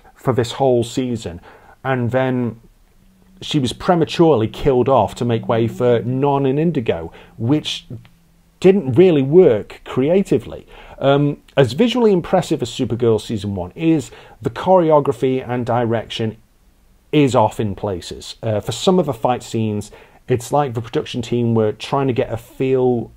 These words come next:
um, for how to do things with all the resources they had. Um, they did rely too much on wire work in some cases for fight scenes, and as a result, it looks clumsy.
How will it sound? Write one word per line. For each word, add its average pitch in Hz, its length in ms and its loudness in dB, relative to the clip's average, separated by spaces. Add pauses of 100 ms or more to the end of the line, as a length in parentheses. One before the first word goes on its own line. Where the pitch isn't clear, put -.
um, 110 400 0 (420)
for 117 140 -4
how 117 380 2
to 117 100 -4
do 123 220 -2
things 113 320 -4
with 113 100 0
all 110 140 0
the 110 100 -2
resources 117 640 -2
they 113 140 -2
had. 113 340 -4 (340)
Um, 117 460 0 (100)
they 131 180 0
did 131 260 2
rely 127 580 2
too 160 260 0
much 127 280 -4
on 110 180 0
wire 123 320 2
work 101 400 -2
in 107 80 -4
some 113 240 -4
cases 107 400 -6
for 131 260 2
fight 101 300 -6
scenes, 95 400 -8 (880)
and 120 300 -2 (600)
as 170 140 2
a 180 40 2
result, 147 360 0
it 110 80 -2
looks 156 220 -2
clumsy. 135 600 -4